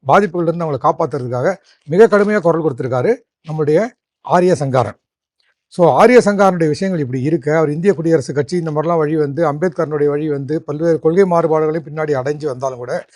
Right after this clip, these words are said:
அவருடைய மரணம் இன்னைக்கு மர்மமா இருந்தாலும் அவருடைய வாழ்க்கை என்பது உள்ள தோண்ட தோண்ட தோண்ட அவ்வளோ சுவாரஸ்யமானதாக இருக்கிறது. ஆனால் அவரை பற்றி சொல்லப்படுகிற எல்லா விஷயங்களுமே பெரும்பாலும் கோஸ்ட் ஸ்டோரின்னு சொல்லுவோம்ல. கோஸ்ட் ஸ்டோரின்னா என்ன?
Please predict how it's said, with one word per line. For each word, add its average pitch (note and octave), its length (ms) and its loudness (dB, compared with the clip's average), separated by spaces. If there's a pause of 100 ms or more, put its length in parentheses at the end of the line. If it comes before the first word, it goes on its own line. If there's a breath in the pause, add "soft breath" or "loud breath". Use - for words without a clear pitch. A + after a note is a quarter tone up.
(100)
அவருடைய D3 260 0
மரணம் F#3+ 340 4
இன்னைக்கு F3 260 -4
மர்மமா E3 400 -2
இருந்தாலும் B2 500 -4 (360)
அவருடைய C3 200 -6
வாழ்க்கை G#3+ 440 4
என்பது F3+ 300 0
உள்ள F#3 200 2
தோண்ட F#3 320 2
தோண்ட D#3 240 -2
தோண்ட D3+ 280 -2
அவ்வளோ E3 240 0
சுவாரஸ்யமானதாக C#3+ 680 -4
இருக்கிறது. A2+ 480 -10 (760)
ஆனால் C#3 460 4 (460)
அவரை D3 200 2
பற்றி F3 200 0
சொல்லப்படுகிற G3 540 4
எல்லா D#3 300 2
விஷயங்களுமே C#3 760 -4 (400)
பெரும்பாலும் G3 420 2
கோஸ்ட் G#3+ 320 4
ஸ்டோரின்னு F3+ 440 0
சொல்லுவோம்ல. C#3 340 -2
கோஸ்ட் G#3 260 4
ஸ்டோரின்னா F#3 360 -4
என்ன? F#3 180 -2